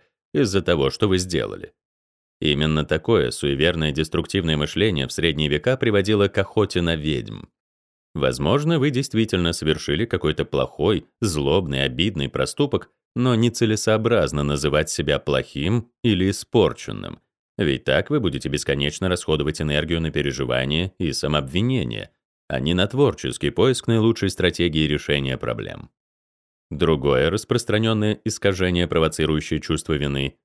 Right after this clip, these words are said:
персонализация. Вы необоснованно принимаете на себя ответственность за то, чего не делали.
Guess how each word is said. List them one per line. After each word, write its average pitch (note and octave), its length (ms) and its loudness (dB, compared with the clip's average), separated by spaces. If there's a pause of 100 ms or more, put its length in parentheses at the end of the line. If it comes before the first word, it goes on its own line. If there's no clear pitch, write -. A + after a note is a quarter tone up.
(320)
персонализация. D#2+ 1120 -2 (560)
Вы G#2+ 380 2
необоснованно G2 880 2
принимаете E2 540 0
на D#2 100 0
себя D#2+ 260 2
ответственность F2 640 0
за D2 140 4
то, D2+ 260 0
чего D#2 340 0
не F2 200 2
делали. C2+ 640 -2